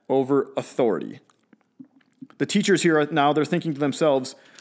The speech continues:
"Who does this guy think he is?" Or fellow, as Mark writes. "Who does this fellow think he is?" And Mark writes that immediately Jesus knew in his spirit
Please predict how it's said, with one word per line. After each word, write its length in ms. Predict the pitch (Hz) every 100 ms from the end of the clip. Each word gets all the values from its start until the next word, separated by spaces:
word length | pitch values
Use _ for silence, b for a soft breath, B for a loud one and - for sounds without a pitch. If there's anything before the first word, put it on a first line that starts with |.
| B B B
"Who 420 | - - 180 214
does 300 | 185 110 101
this 320 | 127 151 -
guy 420 | - 120 117 120
think 340 | 123 - 120 117
he 260 | 110 101
is?" 460 | 87 58 50 - - _ _ _ -
Or 120 | 107
fellow, 500 | - - 143 110 95
as 120 | 90
Mark 200 | 90 87
writes. 260 | 76 - -
"Who 260 | - 196
does 280 | 151 117 120
this 380 | 147 147 - - b b b
fellow 720 | _ - - 151 131 113 101 - B B B
think 280 | - 143 -
he 200 | 123 127
is?" 260 | 117 101 B B
And 160 | 139
Mark 260 | 139 156 151
writes 260 | 147 143 -
that 260 | 139 -
immediately 920 | 151 139 143 165 151 131 95 82 87 - _ _ _ -
Jesus 540 | 110 143 147 175 -
knew 300 | 143 143 143
in 180 | - 143
his 180 | 139 127
spirit 560 | - - 123 104 -